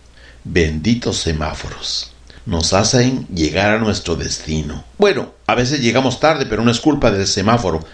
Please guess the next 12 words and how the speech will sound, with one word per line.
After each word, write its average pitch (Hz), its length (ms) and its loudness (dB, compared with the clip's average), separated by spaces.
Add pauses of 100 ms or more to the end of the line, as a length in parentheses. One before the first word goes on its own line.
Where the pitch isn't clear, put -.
(160)
es 107 160 4
culpa 120 340 2
nuestra 113 440 0
por 80 160 0
no 104 120 2
salir 95 340 2
más 95 180 0
temprano. 82 480 -2 (280)
En 120 180 4
la 98 80 2
vida 123 260 2
cristiana, 107 640 0